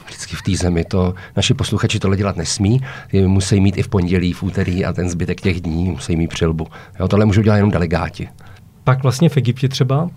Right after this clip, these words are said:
Speaker 2: tak, eh, já jsem jezdil z Hurgády až do Safagy, což je nějakých šedesát kilometrů, eh, vzdálená, vzdálené letovisko. A z té Hurgády do, do té Safagy vede vlastně dálnice. Z mýho pohledu to je prostě dálnice, jenže tam je šedesátka.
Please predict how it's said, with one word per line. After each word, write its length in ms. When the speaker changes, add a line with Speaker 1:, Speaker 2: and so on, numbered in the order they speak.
Speaker 2:
tak, 400
eh, 280
já 140
jsem 220
jezdil 280
z 60
Hurgády 440
až 140
do 100
Safagy, 400
což 200
je 60
nějakých 260
šedesát 420
kilometrů, 600
eh, 640
vzdálená, 640
vzdálené 400
letovisko. 560
A 280
z 100
té 80
Hurgády 380
do, 140
do 160
té 80
Safagy 400
vede 200
vlastně 260
dálnice. 560
Z 60
mýho 180
pohledu 280
to 100
je 40
prostě 240
dálnice, 460
jenže 300
tam 160
je 60
šedesátka. 760